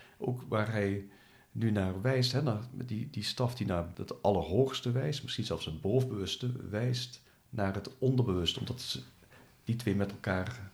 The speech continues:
contact, in contact moeten komen. Hij concentreert op die twee werelden en daar richt hij zich op. En de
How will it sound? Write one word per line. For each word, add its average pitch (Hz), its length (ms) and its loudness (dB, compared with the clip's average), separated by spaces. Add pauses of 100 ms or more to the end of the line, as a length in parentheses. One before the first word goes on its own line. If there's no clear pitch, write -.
(260)
contact, - 720 2 (200)
in 95 140 -6
contact 95 420 0
moeten 82 260 -2
komen. 65 360 -2
Hij 90 140 -2
concentreert 101 760 0
op - 160 -4
die 98 80 0
twee 90 240 2
werelden 104 560 2 (200)
en 87 340 -2 (400)
daar 101 300 4
richt 101 220 0
hij 71 160 0
zich - 200 -6
op. - 140 -2
En 82 80 0
de 82 200 0